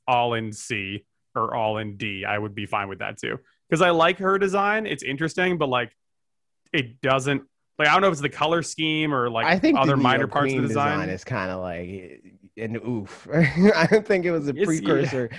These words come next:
Speaker 2: I think it was a precursor to the, to the, uh, Rule thirty-four Pokemon <laughs>
Speaker 1: Oh,
Speaker 2: fan art.
Speaker 1: no. <laughs>
Speaker 2: So I think we gotta put her, like, top C. <laughs> Like,
Speaker 1: That's,
Speaker 2: uh,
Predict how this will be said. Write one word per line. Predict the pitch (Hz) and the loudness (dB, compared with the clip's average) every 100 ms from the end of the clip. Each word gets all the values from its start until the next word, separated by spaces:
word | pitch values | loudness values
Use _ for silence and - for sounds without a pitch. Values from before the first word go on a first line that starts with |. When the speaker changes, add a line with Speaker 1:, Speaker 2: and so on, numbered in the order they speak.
| - - | -16 -4
Speaker 2:
I | 151 | 0
think | 151 185 | 2 2
it | |
was | 165 147 | 2 2
a | 135 | 0
precursor | 147 180 143 151 139 143 | 2 2 2 0 0 -4
to | 123 120 | -4 -2
the, | 113 101 113 | -2 -4 -8
to | 135 | -8
the, | 117 110 101 | -4 -2 -2
uh, | 120 113 | -2 -2
Rule | 113 131 123 | -2 -2 -2
thirty-four | 135 120 113 117 120 107 | 0 0 -2 -2 -2 0
Pokemon | 131 110 113 110 107 110 | 0 0 -2 -4 -4 -4
<laughs> | 110 165 - | 2 2 2
Speaker 1:
Oh, | 277 294 | 4 4
Speaker 2:
fan | - 151 | 4 4
art. | 160 160 135 123 | 6 6 4 0
Speaker 1:
no. | 127 127 120 113 117 - 147 - 139 | 2 2 2 0 -4 -2 -2 -2 0
<laughs> | |
Speaker 2:
So | 220 190 175 | 6 8 8
I | 175 196 | 8 6
think | 220 202 | 6 2
we | 196 | 4
gotta | 175 | 4
put | 156 185 151 160 | 4 4 6 6
her, | 147 | 2
like, | 147 143 120 - | 2 0 -2 -2
top | 170 135 139 | 0 0 -4
C. | - - 101 95 123 - | -8 -10 -8 -6 -6 -6
<laughs> | - | 2
Like, | 254 208 185 175 - | 4 4 2 2 2
Speaker 1:
That's, | 180 175 - | 2 2 2
Speaker 2:
uh, | 180 | -4